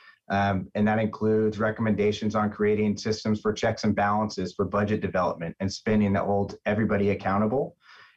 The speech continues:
and provides transparency. Uh, providing more detailed budget and staffing information to effectively monitor the college's fiscal health.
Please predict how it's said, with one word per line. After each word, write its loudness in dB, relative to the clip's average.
and 0
provides 0
transparency. -4
Uh, 2
providing 2
more 2
detailed 0
budget 2
and 0
staffing -2
information 0
to -2
effectively 0
monitor 0
the -10
college's -2
fiscal -2
health. -4